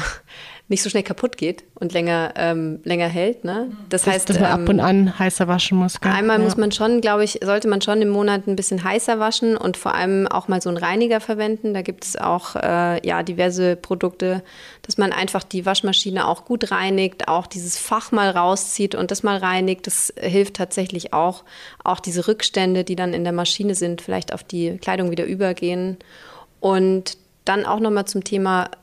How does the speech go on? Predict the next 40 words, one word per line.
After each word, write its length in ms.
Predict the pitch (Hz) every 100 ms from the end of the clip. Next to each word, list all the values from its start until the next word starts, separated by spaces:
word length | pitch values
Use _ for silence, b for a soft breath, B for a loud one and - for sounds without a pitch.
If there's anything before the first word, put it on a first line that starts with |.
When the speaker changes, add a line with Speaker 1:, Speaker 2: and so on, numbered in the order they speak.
| _
Speaker 1:
Waschmaschine. 1200 | 170 190 202 - 220 - 220 220 214 214 214 220 -
Man 220 | 185 185
sollte 360 | 185 208 202
auch 80 | 185
diesen 220 | 180 185
Energiesparmodus 920 | 190 180 170 247 254 - - - - -
tatsächlich 420 | - - 175 180
nutzen. 460 | - - - 175 170 B B B
Also 220 | 175 165
Eco-Modus 640 | 170 202 226 214 202 196 196
heißt 180 | 190 -
es 80 |
bei 140 | - 190
ganz 220 | 190 190
vielen 240 | - 190
Waschmaschinen. 800 | 190 - 196 - 196 190 190 190 B B B B _
Da 140 | 202 190
braucht's 560 | 190 214 226 - -
zwar 120 | -
ein 60 | 202
bisschen 240 | 202 220
länger 280 | 202 185 180
Zeit, 440 | - 202 220 240 -
aber 640 | - 185 185 190 190 190 185 -
ja, 180 | 175 180
das 180 | 180 -
Wasser 300 | 196 196 190
wird 160 | 185 196
weniger 260 | 196 190
stark 300 | 185 196 -
erhitzt, 320 | 185 233 -
beziehungsweise 560 | - - 196 185 185 175
ich 80 | 175
glaub, 160 | 190
es 140 | - -
braucht 440 | - 180 190 -
auch 140 | 196 208
weniger 440 | 226 240 233 220
Wasser 260 | 220 - 220
dafür. 540 | 220 - 226 220 226